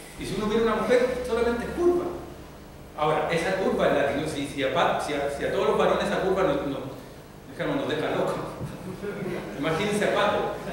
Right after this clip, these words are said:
Y por eso estos dibujos ustedes pueden ver que están llenos de curva. En la naturaleza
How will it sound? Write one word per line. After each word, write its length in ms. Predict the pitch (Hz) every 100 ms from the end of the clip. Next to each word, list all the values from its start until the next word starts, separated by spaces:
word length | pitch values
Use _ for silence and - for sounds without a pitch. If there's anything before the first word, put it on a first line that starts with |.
| -
Y 100 | 143
por 180 | 151 151
eso 180 | 247 -
estos 200 | - 175
dibujos 280 | 165 175 151
ustedes 320 | 180 175 -
pueden 240 | - 160
ver 260 | 147 - - - - - 147 -
que 60 |
están 280 | 127 165 165
llenos 200 | 175 180
de 60 | -
curva. 280 | - - -
En 100 | 151
la 80 | 160
naturaleza 600 | 160 160 175 - 247 -